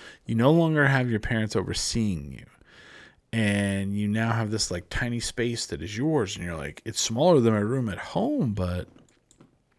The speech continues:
I don't have my parents watching me." And you're like, "Oh, this is exciting," you know? And then you look out the window and you're like, "Ooh,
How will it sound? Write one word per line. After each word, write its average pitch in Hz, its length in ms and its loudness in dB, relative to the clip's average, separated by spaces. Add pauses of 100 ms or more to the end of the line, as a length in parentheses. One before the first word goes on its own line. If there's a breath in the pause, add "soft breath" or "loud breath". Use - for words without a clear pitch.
(380)
I 90 180 -6
don't 92 240 -4
have 98 180 -6
my 101 140 -4
parents 127 440 -4
watching 92 480 -6
me." 95 420 -8
And 110 120 -6
you're 98 120 -6
like, 95 240 -6
"Oh, 127 360 -4
this - 180 -10
is 110 160 -12
exciting," 110 760 -4
you 120 120 -2
know? 127 240 0 (840 loud breath)
And 123 80 4
then 127 80 6
you 123 120 4
look 131 200 4
out 117 140 2
the 110 80 4
window 110 380 2
and 95 100 -2
you're 92 120 -2
like, 90 280 -4 (360 soft breath)
"Ooh, 113 520 -4